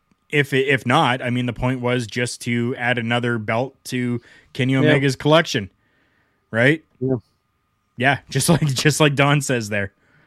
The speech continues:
Speaker 2: Yeah. Yeah, so we'll, we'll see, like, if it's an opportunity they can really capitalize on, 'cause like I said, I, I feel like if they don't, then there's a lot of money left on the table, especially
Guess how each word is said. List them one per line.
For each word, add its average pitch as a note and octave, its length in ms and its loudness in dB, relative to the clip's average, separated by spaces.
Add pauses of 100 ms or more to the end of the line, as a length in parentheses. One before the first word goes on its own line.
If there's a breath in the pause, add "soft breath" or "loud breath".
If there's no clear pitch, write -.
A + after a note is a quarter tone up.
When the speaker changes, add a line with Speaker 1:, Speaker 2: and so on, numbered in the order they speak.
(120)
Speaker 2:
Yeah. A#2+ 180 -4 (1200)
Yeah, C#3 180 0
so D#3 160 2 (120)
we'll, C#3+ 240 2
we'll D3+ 140 4
see, D3 280 4
like, C3 180 4
if C#3+ 280 2
it's - 400 -6 (160)
an C3 60 0
opportunity C3+ 400 0
they B2+ 140 2
can B2+ 100 -2
really A#2+ 160 -2
capitalize B2+ 520 0
on, C3+ 140 2
'cause B2+ 120 -6
like C3 120 -4
I C3 100 0
said, B2 220 -4 (340 loud breath)
I, C3 300 0
I C3 40 0
feel D3 160 2
like C3+ 160 4
if B2+ 100 -2
they B2 120 2
don't, C3 220 2
then B2+ 140 2
there's A#2+ 140 -2
a A#2+ 40 -4
lot B2 520 4
of A#2 80 0
money A#2 180 -4
left A2+ 240 -8
on A2+ 120 -6
the A2 60 -8
table, A2 360 -6
especially C#3 680 0